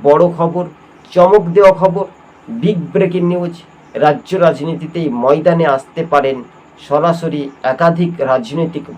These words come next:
ব-, আহ, মানে বিদ থেকে সরাসরি রাজনৈতিক মহলে সেই চর্চাটা আমরা জানতে পারছি বা দেখতে পাবো দর্শক বন্ধুগণ। সেটার ওপরেও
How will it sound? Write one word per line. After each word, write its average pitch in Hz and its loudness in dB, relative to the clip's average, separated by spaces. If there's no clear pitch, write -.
ব-, 131 2
আহ, 131 0
মানে 131 -2
বিদ 135 -6
থেকে 165 -6
সরাসরি 156 0
রাজনৈতিক 151 -2
মহলে 147 -2
সেই 175 -4
চর্চাটা 151 -2
আমরা 135 0
জানতে 147 2
পারছি 139 -4
বা 127 0
দেখতে 113 0
পাবো 143 2
দর্শক 139 0
বন্ধুগণ। 123 -2
সেটার 139 0
ওপরেও 131 -4